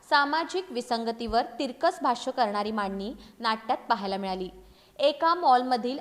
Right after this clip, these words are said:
अचानक वाढलेल्या किमती आणि संतप्त ग्राहकांमुळे तयार होणारी गर्दी, यातून नाटकातील गरीब नायिका हव्यासापोटी काही वस्तू घरात घेऊन येते आणि मग त्या लपवाछपवी तिची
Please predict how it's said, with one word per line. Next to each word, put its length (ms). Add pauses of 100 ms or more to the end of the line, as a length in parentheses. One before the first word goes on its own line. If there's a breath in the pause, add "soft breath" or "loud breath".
(120)
अचानक 440
वाढलेल्या 400
किमती 440 (180)
आणि 120
संतप्त 640
ग्राहकांमुळे 640 (120)
तयार 240
होणारी 320
गर्दी, 380 (360 loud breath)
यातून 420
नाटकातील 580 (100)
गरीब 260
नायिका 640
हव्यासापोटी 760 (120)
काही 280
वस्तू 340
घरात 240
घेऊन 260
येते 280 (440 loud breath)
आणि 140
मग 320
त्या 140
लपवाछपवी 840
तिची 180